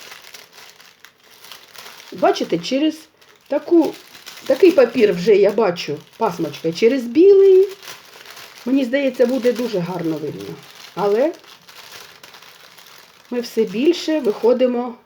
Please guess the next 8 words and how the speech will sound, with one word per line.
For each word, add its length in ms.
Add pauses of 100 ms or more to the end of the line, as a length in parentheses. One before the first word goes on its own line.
(300)
на 120
світло. 500 (1900)
Можливо, 520
це 200
буде 240
світло 380
нашої 460
перемоги. 580